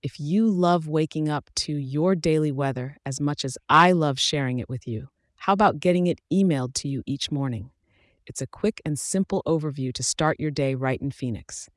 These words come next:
Just grab your phone and shoot an email to phoenix at weatherforecast dot show, and voila. Let me repeat that for you,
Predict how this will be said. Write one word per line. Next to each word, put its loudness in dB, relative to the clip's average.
Just -6
grab 2
your 0
phone -2
and -4
shoot 0
an 2
email 0
to -8
phoenix -4
at -6
weatherforecast -4
dot -4
show, -4
and -4
voila. 2
Let -4
me 2
repeat -4
that -2
for -12
you, -6